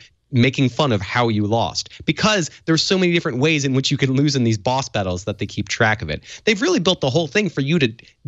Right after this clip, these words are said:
get into it and be immersed. If I was eight years old, twelve, or even fifteen years old, this would be my game of the year, hands down. As a grown-up, I don't have as much patience for this, but I will say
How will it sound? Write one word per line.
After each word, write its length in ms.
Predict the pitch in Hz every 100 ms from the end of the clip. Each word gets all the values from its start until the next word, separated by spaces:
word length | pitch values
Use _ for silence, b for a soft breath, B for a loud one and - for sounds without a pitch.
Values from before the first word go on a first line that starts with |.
| -
get 180 | 156
into 280 | 165 147 143
it 80 | 127
and 140 | 113 110
be 140 | 107
immersed. 540 | 95 85 67 - - -
If 160 | 147 -
I 180 | 147 202
was 460 | 233 214 196 190 180 B -
eight 160 | 170 151
years 260 | 165 165
old, 320 | 175 165 165
twelve, 360 | 143 170 156 139
or 60 | 131
even 220 | 131 123
fifteen 360 | 147 143 147
years 160 | 143 143
old, 180 | 139 120
this 180 | 127 -
would 120 | 139
be 200 | 127 127
my 240 | 120 127
game 420 | 113 107 113 127
of 220 | 131 127 113
the 80 |
year, 340 | 117 110 107 101 B B
hands 340 | - 120 107
down. 300 | 98 101 87
As 160 | 101 131
a 20 |
grown-up, 380 | 139 233 240 -
I 60 | 143
don't 240 | 127 170
have 120 | 160
as 120 | 156 143
much 200 | 127 -
patience 380 | 143 156 202 -
for 120 | 196
this, 160 | 208
but 160 | - -
I 60 | 127
will 100 | 127
say 400 | - 190 175 170